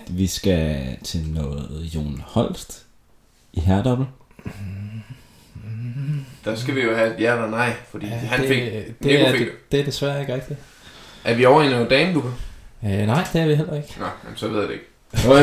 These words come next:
Speaker 1: jo, jo, jeg har den. Fordi, øh, Paul Erik Højer bliver olympisk mester året inden, og han ryger ud i semifinalen i
Speaker 2: Det er
Speaker 1: herresingle.
Speaker 2: rigtigt.
Speaker 3: Det er nemlig
Speaker 2: Til
Speaker 3: rigtigt.
Speaker 2: Sun Jun.
Speaker 3: Han taber, øh,
Speaker 1: Ja.
Speaker 3: til
Speaker 2: Ja.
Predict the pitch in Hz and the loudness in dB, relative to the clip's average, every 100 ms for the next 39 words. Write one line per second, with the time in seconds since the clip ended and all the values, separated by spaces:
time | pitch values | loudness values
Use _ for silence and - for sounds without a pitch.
0 | 135 123 113 95 101 104 107 - - - | 12 12 12 10 6 4 0 -4 -14 -18
1 | - - 104 110 104 101 87 80 76 67 | -16 2 6 8 10 8 6 2 -2 -6
2 | 64 69 76 82 87 - _ - - 95 | -10 -10 -10 -12 -14 -18 _ -20 4 6
3 | 95 80 101 101 110 110 82 98 110 - | 8 8 6 6 6 6 6 6 4 2
4 | 101 92 87 - 90 95 98 - 95 107 | 0 2 2 2 2 6 6 6 6 6
5 | 120 - _ - - - 90 85 92 101 | 4 -4 _ -20 -20 -2 0 2 4 4
6 | 104 98 95 95 - 117 120 90 85 87 | 4 4 4 2 2 2 2 -2 0 2
7 | 92 101 107 95 101 104 - - 101 98 | 2 2 2 2 0 -4 -8 -4 0 0
8 | 98 101 95 95 - 104 - - 117 113 | 2 2 2 0 -2 -8 -8 -10 -10 -6
9 | 117 117 - - - _ 104 104 101 95 | -8 -8 -14 -18 -20 _ -10 -4 -4 -2
10 | 98 98 90 95 85 92 90 92 98 104 | -4 -4 -6 -8 -8 -6 -6 -8 -10 -14
11 | - _ _ - - | -20 _ _ -20 -18